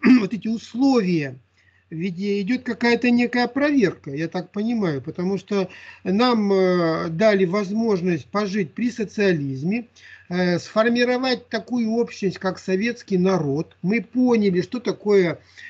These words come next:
э, м, значит, э, э, как мы говорим, сострадание, э, значит, э, дружба,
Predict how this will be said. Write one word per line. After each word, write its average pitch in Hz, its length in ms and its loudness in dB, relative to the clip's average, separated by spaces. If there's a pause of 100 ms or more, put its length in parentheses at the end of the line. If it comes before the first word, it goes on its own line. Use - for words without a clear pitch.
(160)
э, 185 60 -4
м, 151 1400 -2
значит, 151 400 -4
э, 147 240 0 (460)
э, 151 640 2 (800)
как 185 180 2
мы 185 140 6
говорим, 185 380 6
сострадание, 185 1200 0 (340)
э, 170 480 0
значит, 175 520 -2
э, 165 200 2
дружба, 185 840 2